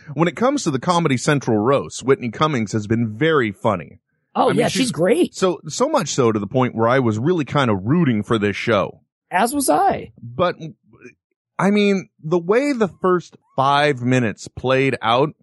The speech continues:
Speaker 2: Oh.
Speaker 1: aside from them being all cutesy getting ready, which is something we've seen the entire summer.
Speaker 2: <laughs> Yes. <laughs>
Speaker 1: Okay, we've seen that the entire summer. Then when it goes into them finally having dialogue for us to follow,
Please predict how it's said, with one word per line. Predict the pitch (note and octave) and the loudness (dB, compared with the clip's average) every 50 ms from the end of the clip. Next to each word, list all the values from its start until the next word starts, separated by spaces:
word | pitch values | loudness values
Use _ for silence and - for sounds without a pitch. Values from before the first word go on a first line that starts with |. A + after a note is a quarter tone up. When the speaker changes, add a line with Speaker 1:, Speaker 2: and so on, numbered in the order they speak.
| _ _ _ _ _ _ _ - D#3 | _ _ _ _ _ _ _ -4 -2
Speaker 2:
Oh. | |
Speaker 1:
aside | C#3+ D3+ D3+ E3+ E3 F3+ E3+ | 0 0 2 2 0 0 0
from | - F3+ E3 | 0 0 2
them | D#3+ D#3+ D#3+ D#3+ C#3+ | 2 2 2 2 2
being | C#3 D#3 D#3+ D#3 D3 | 0 0 0 0 2
all | C#3 C3 C3+ C3+ C3+ | 2 2 2 2 0
cutesy | - - - - E3+ E3+ D#3 - - D#3 D#3 C#3 A#2+ | -4 -6 -2 0 0 0 0 -2 -2 -4 -4 -2 0
getting | C#3 C3+ C3+ C#3+ B2+ B2 | 0 0 2 2 2 2
ready, | A#2+ A#2+ B2 C3+ D3 | 2 2 2 0 0
which | C#3 C#3+ C#3 - C#3+ | 0 0 0 2 0
is | B2+ - | -2 0
something | - D#3 D3+ C3+ E3 D#3 | 0 0 0 0 0 0
we've | C#3+ C#3 C3 A2+ | 2 0 0 0
seen | - - D#3 E3 E3 D#3+ | -2 -4 -2 0 0 2
the | D#3 D3+ | 2 2
entire | D3 C#3 C3+ - C#3 D3 D3+ D3+ D#3 D#3+ D#3+ C#3+ - _ _ _ _ _ _ _ _ _ _ _ _ _ _ _ _ | 2 2 0 0 0 2 2 2 2 0 0 -2 -8 _ _ _ _ _ _ _ _ _ _ _ _ _ _ _ _
summer. | _ - - - E3+ D#3+ C3+ A2 G2 A2 A#2 - | _ -8 -4 -2 0 0 2 2 0 0 -2 -6
Speaker 2:
<laughs> | - _ _ _ _ _ _ _ - - _ _ _ _ _ - - | -12 _ _ _ _ _ _ _ -20 -20 _ _ _ _ _ -6 -2
Yes. | - - - - - - - - - - - | 0 0 0 0 -2 -4 -6 -8 -8 -4 -4
<laughs> | - - - - - E3+ - - - D#3 - - - - - - - - - - - - - - _ - | -4 -4 -4 -4 -4 -6 -4 -2 -4 -6 -4 -4 -6 -6 -6 -4 -4 -4 -4 -4 -4 -6 -6 -4 _ -2
Speaker 1:
Okay, | A#2 B2+ B2 | 0 2 2
we've | A2+ - C#3+ C#3+ B2+ | 2 2 0 0 -2
seen | - - - A3+ B3+ B3+ F#3+ | -2 -2 0 0 0 2 0
that | C#3+ B2 F#2 | 0 0 0
the | - B2+ B2+ | 0 -2 0
entire | B2 B2+ C3+ C3 A#2+ A2+ | 0 2 2 2 2 0
summer. | - A#2+ A2+ G2+ F2+ D2+ | 0 0 0 0 -2 -2
Then | G2 A#2 D#3+ G#3 A#3+ C#4 | -2 0 0 0 2 0
when | D4 C4+ | 0 -2
it | G#3+ | 0
goes | E3+ G3+ G3 F3+ E3 | 0 0 0 2 2
into | F#3+ F#3 D#3 | 0 0 0
them | D3+ F3 F3+ E3+ | 0 0 -2 -2
finally | - E3 E3 F3+ G3+ F#3+ F#3 E3 | -2 -2 -2 -2 0 0 0 0
having | D3 D#3 D#3 D3+ D3+ C#3+ C3 A#2+ | 0 0 0 2 2 0 0 0
dialogue | G2+ A2+ G2+ A#2 C3 C#3 C3+ C3+ C3 B2+ A#2+ G#2+ | 2 2 2 2 2 2 2 2 2 0 0 0
for | - B2 - - | -2 -2 -2 0
us | A#2+ A2+ - | -2 -4 -4
to | - A2+ | -4 -6
follow, | - - - - D#3+ F#3+ G#3 E3+ A2+ F#2 E2+ D#2+ | -6 -4 -2 0 2 2 2 2 0 -2 -2 -6